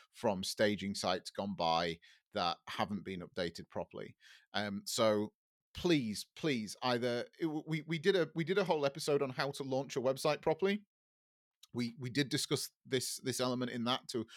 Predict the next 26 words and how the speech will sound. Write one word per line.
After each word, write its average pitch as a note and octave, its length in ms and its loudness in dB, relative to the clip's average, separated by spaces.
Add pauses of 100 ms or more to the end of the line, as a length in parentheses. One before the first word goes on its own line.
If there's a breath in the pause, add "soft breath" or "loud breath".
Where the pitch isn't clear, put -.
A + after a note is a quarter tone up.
(160 loud breath)
a A#2 60 -6
bit C3 160 0
more B2+ 140 0
length C3 240 -4
than B2+ 100 -6
we're A#2 60 -2
gonna A#2+ 180 -2
go B2+ 140 4
into B2 260 0
today, C3 380 2 (320 loud breath)
but B2 180 2 (100)
please D#3 440 2
make D#3 200 0
sure - 160 0
you've D3+ 200 -2
got D3 100 2
a C#3+ 60 2
plugin B2+ 360 0
in B2 120 -2
there, A#2+ 160 2
something D3+ 360 -2
like C3+ 280 0
Better B2+ 160 4
Search C#3 400 2
Replace, A#2+ 600 -2
or G#2 360 -4